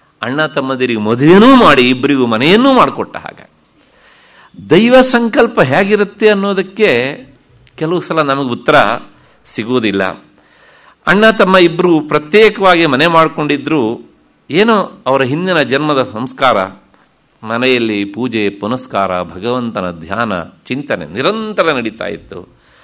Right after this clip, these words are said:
ಅನ್ಯೋನ್ಯವಾಗಿದ್ರು. ಮನೆಯ ದೇವರು ಅವರಿಗೆ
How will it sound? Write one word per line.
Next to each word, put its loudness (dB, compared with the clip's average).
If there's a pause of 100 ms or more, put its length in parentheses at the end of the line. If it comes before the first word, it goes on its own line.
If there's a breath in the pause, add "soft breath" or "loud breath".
(260 soft breath)
ಅನ್ಯೋನ್ಯವಾಗಿದ್ರು. 0 (540 soft breath)
ಮನೆಯ 2 (1000)
ದೇವರು 4 (220)
ಅವರಿಗೆ 0